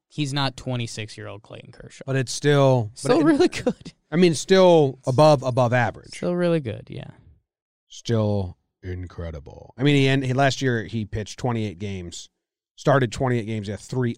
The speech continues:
Speaker 2: oh three E R A.
Speaker 1: Yeah. It's really good.
Speaker 2: Sixteen wins. He's still fucking crazy.
Speaker 1: He doesn't have to pitch against the Dodgers, too, which is good.
Speaker 2: Yeah, I mean, he's in a weakened
Speaker 1: It's
Speaker 2: division.
Speaker 1: nice.
Speaker 2: Mm-hmm.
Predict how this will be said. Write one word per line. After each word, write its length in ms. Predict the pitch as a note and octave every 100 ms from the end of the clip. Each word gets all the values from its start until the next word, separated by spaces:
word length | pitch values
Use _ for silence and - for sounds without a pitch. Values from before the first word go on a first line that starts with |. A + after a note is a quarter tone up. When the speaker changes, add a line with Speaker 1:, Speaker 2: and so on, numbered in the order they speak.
| -
Speaker 2:
oh 240 | B2 A#2
three 380 | G2 - F#2+ E2 -
E 120 | D#2
R 200 | - -
A. 40 | B2+ _ _
Speaker 1:
Yeah. 260 | A#2 A2 A2+ - - _ _ _ _ _ _ _
It's 120 | -
really 220 | A2+ G#2+
good. 220 | A2+ A2 A2
Speaker 2:
Sixteen 480 | - C3 A#2+ A#2+ G2
wins. 340 | E2 D2 - _ _ _ _ _
He's 120 | - F#2+
still 420 | C3+ A#2 G2+ - _ _ _ _ _
fucking 520 | _ _ G#2+ F#2+ F#2
crazy. 460 | F2 E2 D#2+ - _ _ _
Speaker 1:
He 100 | -
doesn't 240 | F#3+ G3+ F#3+
have 140 | E3+
to 80 | C3+
pitch 180 | E3 C3+
against 220 | C3+ A#2
the 80 | A2
Dodgers, 500 | A2+ A#2+ G#2 A#2 -
too, 160 | G#2+ -
which 180 | -
is 100 | -
good. 220 | - - - - - _ _ _
Speaker 2:
Yeah, 220 | C3 G2 E2+
I 40 | E2+
mean, 140 | G2
he's 140 | F#2 F2+
in 80 |
a 60 | F2+
weakened 320 | F2 F#2 F2
Speaker 1:
It's 120 | E2+
Speaker 2:
division. 200 | - A2
Speaker 1:
nice. 320 | G#2 - - - _ _ _ _ _ -
Speaker 2:
Mm-hmm. 200 | G2+